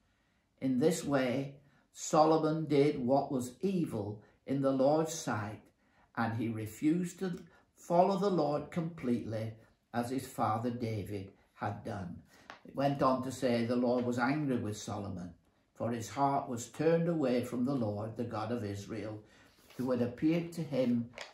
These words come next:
twice." The Lord had told him about this twice. There was another king, Jehoiachin.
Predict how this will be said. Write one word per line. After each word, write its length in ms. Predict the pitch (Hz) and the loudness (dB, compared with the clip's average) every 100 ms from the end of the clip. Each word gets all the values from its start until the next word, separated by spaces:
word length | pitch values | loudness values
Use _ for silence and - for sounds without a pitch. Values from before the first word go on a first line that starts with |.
| _ | _
twice." 600 | - - 120 101 95 - | -12 -6 -4 -6 -8 -12
The 120 | 113 | -8
Lord 240 | 113 117 120 | -4 -2 -4
had 220 | 113 - | -6 -4
told 260 | 123 120 | 0 0
him 120 | 117 113 | 0 -2
about 340 | 107 110 - | -2 -4 -6
this 240 | 107 104 - _ _ _ | -8 -10 -14 _ _ _
twice. 460 | - 113 107 - - - - - | -8 -6 -6 -10 -18 -20 -20 -10
There 100 | 131 | -4
was 100 | 143 | -2
another 380 | 170 185 240 254 | 0 2 2 0
king, 500 | - 127 98 - - - _ - - - - | -2 -4 -4 -6 -12 -18 _ -20 -20 -20 -10
Jehoiachin. 1500 | 147 143 165 185 165 165 - _ _ _ - 196 175 104 | -4 -4 0 0 0 -4 -16 _ _ _ -8 -4 -2 -2